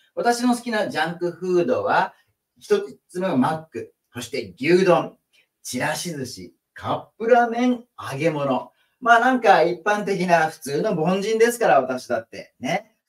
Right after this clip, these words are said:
普通のおっちゃんですから、私もこういうもの大好きなんですよ。で、こういうものを一日私二回ぐらい食べてます。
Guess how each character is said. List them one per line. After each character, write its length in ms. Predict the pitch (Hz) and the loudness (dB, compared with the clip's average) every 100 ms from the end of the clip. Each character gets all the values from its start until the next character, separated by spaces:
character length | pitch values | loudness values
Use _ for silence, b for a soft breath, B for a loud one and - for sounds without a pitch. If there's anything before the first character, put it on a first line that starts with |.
| _ | _
普 100 | 160 | -2
通 40 | |
の 180 | 180 - | -2 -2
お 60 | - | -8
っ 80 | |
ち 100 | - | -2
ゃ 80 | 185 | 0
ん 60 | 175 | 0
で 80 | 190 | -2
す 80 | |
か 80 | - | -4
ら、 180 | - - _ - | -6 -8 _ -8
私 300 | 135 143 123 | -6 -4 -6
も 140 | 131 | -8
こ 220 | - 120 | -6 -2
う 60 | 135 | -2
い 60 | |
う 60 | 156 | -2
も 100 | 175 | -4
の 140 | 185 131 | -4 -4
大 320 | - - 190 | -4 -4 -6
好 60 | |
き 80 | - | -8
な 100 | 165 | -6
ん 60 | 127 | -4
で 100 | 110 | -4
す 140 | - | -8
よ。 180 | 82 - _ _ _ | -14 -14 _ _ _
で、 220 | - 160 - - | -6 -6 -8 4
こ 120 | 254 | 6
う 20 | |
い 60 | 277 | 6
う 40 | |
も 60 | 285 | 4
の 100 | 240 | 0
を 20 | |
一 200 | 175 202 | 0 -6
日 200 | 214 202 | -6 -6
私 280 | 196 180 180 | -6 -6 -6
二 140 | 175 | -2
回 220 | 202 226 | 4 4
ぐ 60 | 233 | 4
ら 80 | 175 | 0
い 20 | |
食 140 | 139 | -2
べ 60 | 120 | -10
て 100 | 107 | -12
ま 100 | 87 | -16
す。 180 | - | -20